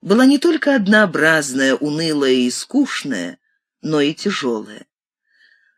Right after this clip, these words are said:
Знакомств, кроме батальонного командира, с которым он старался держаться как можно дальше, у него был только один сосланный поляк,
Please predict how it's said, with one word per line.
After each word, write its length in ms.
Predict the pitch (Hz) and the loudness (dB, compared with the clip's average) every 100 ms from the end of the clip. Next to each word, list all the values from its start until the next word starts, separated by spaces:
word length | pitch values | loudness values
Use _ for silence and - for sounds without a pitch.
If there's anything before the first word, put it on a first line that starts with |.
| - | -8
Знакомств, 760 | 165 220 226 247 233 - - - | 0 0 4 2 2 -2 -10 -2
кроме 340 | 160 151 143 | 0 2 2
батальонного 640 | 135 156 135 135 135 131 | 0 -2 -2 0 0 0
командира, 560 | 131 139 135 147 208 254 | -2 -4 -4 -2 0 0
с 100 | - | -2
которым 320 | 226 214 214 | -2 0 2
он 120 | 214 | 0
старался 440 | 208 190 202 196 185 | 0 0 0 0 -4
держаться 480 | 175 165 170 175 170 | -4 -4 -4 -6 -6
как 180 | 160 | -6
можно 300 | 156 160 151 | -2 -4 -4
дальше, 540 | 151 151 151 - 151 151 - - - - | -2 -2 -2 -4 -6 -8 -12 -20 -18 0
у 80 | 202 | 4
него 280 | 233 311 | 4 4
был 220 | 277 277 262 | 2 0 0
только 400 | 277 269 - 226 | 0 0 0 0
один 480 | 196 175 185 320 | 0 0 -2 -2
сосланный 560 | 294 - 254 - 247 247 | -2 -2 -2 2 2 2
поляк, 500 | 233 214 156 143 - | 0 0 2 0 -2